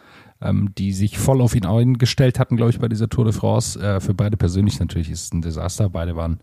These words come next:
haben sich auf diese Tour de France vorbereitet, ähm, fallen jetzt aus durch einen Sturz in der Abfahrt. Ähm, Age Dessert mit einem sehr schwierigen Start. Felix Gall hatte ich ja noch weit nach vorne gesungen,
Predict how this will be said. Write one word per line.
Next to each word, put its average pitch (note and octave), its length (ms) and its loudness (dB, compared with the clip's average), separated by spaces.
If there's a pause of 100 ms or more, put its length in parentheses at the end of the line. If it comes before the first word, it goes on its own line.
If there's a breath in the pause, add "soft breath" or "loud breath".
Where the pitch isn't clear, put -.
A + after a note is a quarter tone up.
(480 loud breath)
haben F2 140 -2
sich F2+ 160 -2
auf E2+ 80 -2
diese F2+ 240 -2
Tour A2 180 4
de F#2 80 4
France F#2+ 300 2
vorbereitet, G2+ 720 2
ähm, F2+ 640 0 (180)
fallen F2+ 360 -2
jetzt F2+ 160 -2
aus G2+ 300 2
durch F#2+ 140 2
einen E2+ 120 2
Sturz - 340 0
in G2 60 2
der E2+ 100 0
Abfahrt. G#2+ 480 0 (600 loud breath)
Ähm, F2+ 680 6 (560)
Age G2+ 220 2
Dessert G2+ 720 4 (680)
mit A2 120 0
einem G2+ 160 4
sehr G#2+ 200 6
schwierigen F#2 340 4
Start. G2+ 320 2
Felix F#2 340 0
Gall G2+ 180 2
hatte G2+ 140 2
ich - 60 -4
ja F#2 80 4
noch F2+ 260 0
weit A2 240 2
nach F2+ 100 2
vorne E2+ 280 0
gesungen, E2+ 360 2